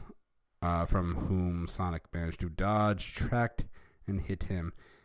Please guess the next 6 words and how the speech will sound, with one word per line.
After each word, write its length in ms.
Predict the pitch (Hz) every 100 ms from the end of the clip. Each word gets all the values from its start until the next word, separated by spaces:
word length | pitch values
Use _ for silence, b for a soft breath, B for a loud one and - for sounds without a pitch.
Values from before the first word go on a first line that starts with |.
| b
and 180 | 90 82
was 220 | 76 78
hurt 500 | - 135 - 87 - -
badly. 640 | 90 95 104 73 57 - -
Oh, 180 | 85
jeez. 600 | 71 - 73 69 - -